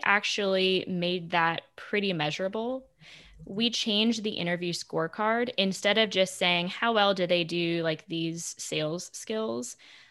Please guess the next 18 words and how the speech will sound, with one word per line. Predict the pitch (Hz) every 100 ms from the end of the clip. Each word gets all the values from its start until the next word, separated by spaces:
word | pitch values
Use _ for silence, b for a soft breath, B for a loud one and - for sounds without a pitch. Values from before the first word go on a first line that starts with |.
| _
Um, | 196 185 185 -
we | 220
actually | 233 - 269
broke | 226 202
it | 180
down | 180 175 175
into | 180 190 208 190 165 170
th-, | - _
those | 175 175 165 -
three | - 160 160
core | - 156 -
areas. | 113 110 - 104 226 - b b
Yes, | 208 226 240
performance | - 196 160 165 185 214
metrics. | 208 - 233 -
And | - 196
I | 202 -
also, | - 233 254 185